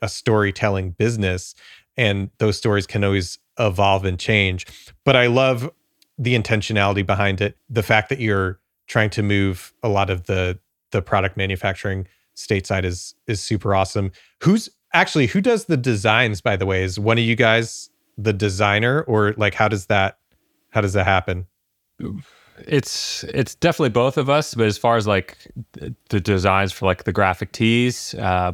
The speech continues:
Speaker 2: we've connected with, you know, smaller, uh, freelancers as well. Uh, I can't draw for the life of me. Like,
Speaker 1: <laughs> Yeah, I can't
Speaker 2: do
Speaker 1: either.
Speaker 2: not,
Speaker 1: <laughs>
Speaker 2: do not, like, yeah,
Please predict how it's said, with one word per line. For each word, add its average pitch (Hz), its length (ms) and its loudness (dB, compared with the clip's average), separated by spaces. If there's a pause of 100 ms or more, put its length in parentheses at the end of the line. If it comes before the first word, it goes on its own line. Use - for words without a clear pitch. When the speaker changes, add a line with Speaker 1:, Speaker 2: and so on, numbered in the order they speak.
(120)
Speaker 2:
we've 101 260 -2
connected 95 420 0
with, 92 440 -2
you 113 100 -8
know, 104 60 -6
smaller, 98 640 2 (280)
uh, 92 400 0
freelancers 98 600 0
as 85 100 0
well. 90 440 2
Uh, 98 280 -4
I 104 120 0
can't - 280 -2
draw 95 200 2
for 90 160 -4
the 85 80 -2
life 90 280 -2
of 95 80 -4
me. 87 280 -2
Like, 90 240 -2
Speaker 1:
<laughs> 156 140 2
Yeah, 135 120 4
I 117 80 2
can't 117 240 2
Speaker 2:
do 107 60 4
Speaker 1:
either. 98 100 4
Speaker 2:
not, 101 400 2
Speaker 1:
<laughs> - 0 -
Speaker 2:
do 104 140 2
not, 101 400 2
like, 95 380 0
yeah, 90 280 0